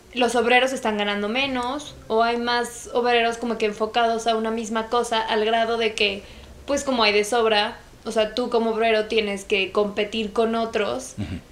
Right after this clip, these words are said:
Speaker 1: para ganar un poco de dinero que cualquiera puede ganar. Esos son los efectos, ¿no? Que al final, pues, los trabajadores de un país, como de que la economía de ellos decae.
Speaker 2: Exactamente, sí. Y en Japón, a diferencia de muchos países, en México, por ejemplo,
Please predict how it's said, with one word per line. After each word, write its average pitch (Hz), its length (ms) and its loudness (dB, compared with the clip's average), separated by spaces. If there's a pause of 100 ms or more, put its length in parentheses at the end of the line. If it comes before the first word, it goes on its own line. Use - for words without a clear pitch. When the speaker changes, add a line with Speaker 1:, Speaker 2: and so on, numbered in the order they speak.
(140)
Speaker 1:
para 220 240 6
ganar 208 320 2
un 208 100 0
poco 277 260 2
de 285 120 2
dinero 220 360 0
que 208 100 -2
cualquiera 202 440 0
puede 202 220 0
ganar. 190 340 -2
Esos 262 160 0
son 294 100 -2
los 285 140 -2
efectos, 233 400 -2
¿no? 220 220 -2
Que 233 80 4
al 214 80 2
final, 220 440 0 (440)
pues, 254 160 4
los 233 120 2
trabajadores 226 640 4
de 220 60 0
un 220 100 -2
país, 208 420 0
como 214 200 -4
de 190 120 -4
que 190 140 -2
la 185 80 -2
economía 208 520 0
de 208 80 -2
ellos 202 180 0
decae. 190 400 -4 (400)
Speaker 2:
Exactamente, 90 800 -4
sí. 104 240 -4 (320)
Y 127 160 4
en 131 100 6
Japón, 143 520 6
a 110 80 0
diferencia 104 500 -2
de 101 300 -2
muchos 104 320 -4
países, 101 360 -2
en 113 120 2
México, 139 300 2
por 107 120 0
ejemplo, 143 420 0